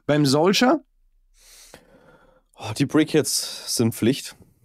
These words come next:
Speaker 2: Und, ähm, beim Rest, glaube ich, werde ich noch Zeit haben. Spider-Man-Maske, die gibt's nächstes Jahr auch noch. Also Brickheads sind Pflicht, weil so Crude im Topf brauche ich noch mal.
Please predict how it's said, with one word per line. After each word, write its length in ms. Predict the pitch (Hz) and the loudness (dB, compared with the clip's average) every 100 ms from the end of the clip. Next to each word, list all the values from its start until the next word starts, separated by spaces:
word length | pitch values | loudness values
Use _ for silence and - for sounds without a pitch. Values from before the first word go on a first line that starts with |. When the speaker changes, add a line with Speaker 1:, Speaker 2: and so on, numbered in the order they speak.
| _ _ _ _ _ | _ _ _ _ _
Speaker 2:
Und, 880 | 98 107 107 107 101 101 - - - - | 0 2 2 2 0 -2 -6 -8 -10 -4
ähm, 680 | 104 98 95 98 - - - | 0 0 0 -4 -6 -10 -8
beim 220 | - 92 | -2 0
Rest, 460 | 87 87 - - - | 0 0 -2 -4 -6
glaube 300 | 82 92 95 | -2 0 0
ich, 300 | 92 - - | -2 -8 -4
werde 180 | 90 90 | -2 -2
ich 120 | - | -4
noch 100 | 90 | -6
Zeit 360 | - 76 87 - | -2 0 0 0
haben. 260 | 92 85 | -2 -4
Spider-Man-Maske, 1120 | - 82 82 90 87 90 87 - 95 87 85 - _ - 107 _ | -4 -2 0 2 0 0 0 -2 0 0 -2 -8 _ -20 -20 _
die 80 | 107 | -10
gibt's 240 | - - | -8 -6
nächstes 320 | - - 92 - | -4 -4 -6 -6
Jahr 100 | - | -2
auch 180 | 85 | -2
noch. 380 | 107 92 - - _ _ _ - - _ _ - | 0 -2 -2 -10 _ _ _ -20 -20 _ _ -10
Also 240 | - 98 - - | -4 -4 -4 -6
Brickheads 400 | 117 113 117 104 | -4 0 0 0
sind 180 | 107 95 | 0 0
Pflicht, 480 | - 113 - - 98 | 0 -2 -2 -6 0
weil 400 | 95 92 92 73 | 2 4 2 -2
so 500 | - 101 92 90 85 101 - | -4 0 0 0 -4 -12 -18
Crude 340 | - 113 107 101 | -8 -4 0 0
im 100 | - | 0
Topf 280 | 110 - | -2 -2
brauche 240 | - 95 104 | -2 0 0
ich 120 | 98 | 0
noch 120 | - | -2
mal. 460 | 101 95 98 98 | 2 2 2 0